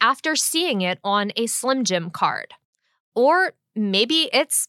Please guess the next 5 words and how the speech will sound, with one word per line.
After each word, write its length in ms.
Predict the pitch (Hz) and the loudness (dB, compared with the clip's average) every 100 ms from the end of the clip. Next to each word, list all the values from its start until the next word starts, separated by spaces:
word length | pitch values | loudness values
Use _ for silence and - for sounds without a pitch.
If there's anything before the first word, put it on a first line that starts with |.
| - | -6
someone 460 | - - 262 269 | 0 2 4 2
else 400 | 247 269 - - - | 4 2 0 -4 0
with 280 | 240 285 - | -2 -2 -8
different 420 | 202 240 - 247 | 0 0 2 -2
circumstances. 1200 | - 247 294 349 214 - 151 170 - - - - | 0 0 0 -2 -2 -4 -4 -6 -10 -8 -4 -6